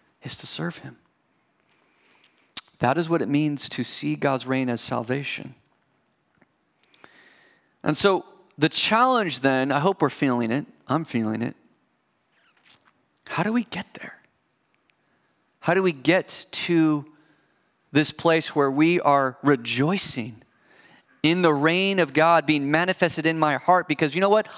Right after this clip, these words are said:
I'm not a Levitical priest. I'm not a servant of God type. I don't know if I, I got too many issues in my life. I can't live up to that standard.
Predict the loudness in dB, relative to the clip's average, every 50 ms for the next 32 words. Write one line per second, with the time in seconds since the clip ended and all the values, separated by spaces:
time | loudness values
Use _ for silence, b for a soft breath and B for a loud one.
0 | B B 2 4 4 4 4 4 4 4 4 4 4 2 2 4 4 2 2 2
1 | 2 0 0 0 0 0 0 2 0 -2 -2 -4 -6 -10 B B B B B 2
2 | 4 4 4 4 2 2 0 0 0 0 0 2 4 4 4 4 2 2 2 0
3 | 2 2 2 4 4 2 0 -2 -2 2 2 2 2 0 -4 -8 -14 -20 -20 b
4 | b b b b b b b b b b b b b b b b b 4 4 6
5 | 4 4 2 2 4 4 4 4 4 4 4 4 4 4 0 -2 B B B 2
6 | 2 2 2 2 0 0 2 2 2 2 2 2 0 0 -2 -2 -2 -2 0 0
7 | 0 2 2 4 4 4 4 4 2 0 -2 -2 -2 -2 0 -2 -2 0 2 2
8 | 2 2 2 0 0 0 0 0 -2 -10 B B B B B B -2 0 2 2
9 | 2 2 2 0 -4 -4 -2 -2 0 0 0 0 -2 -2 -4 -8